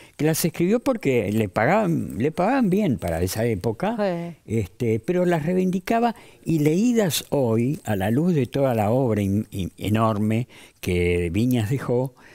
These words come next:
Speaker 1: eh, creo que son interes-, es interesantísimo
Speaker 2: Ujú.
Speaker 1: este relato porque contiene las claves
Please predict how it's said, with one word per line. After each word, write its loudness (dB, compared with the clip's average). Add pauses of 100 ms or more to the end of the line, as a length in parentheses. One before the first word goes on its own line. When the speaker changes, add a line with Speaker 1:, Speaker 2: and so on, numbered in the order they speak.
(180)
Speaker 1:
eh, 0
creo 0
que -4
son 0
interes-, -4
es -2
interesantísimo -2
Speaker 2:
Ujú. -8 (240)
Speaker 1:
este -6
relato -2
porque -4 (400)
contiene 0
las -2
claves -2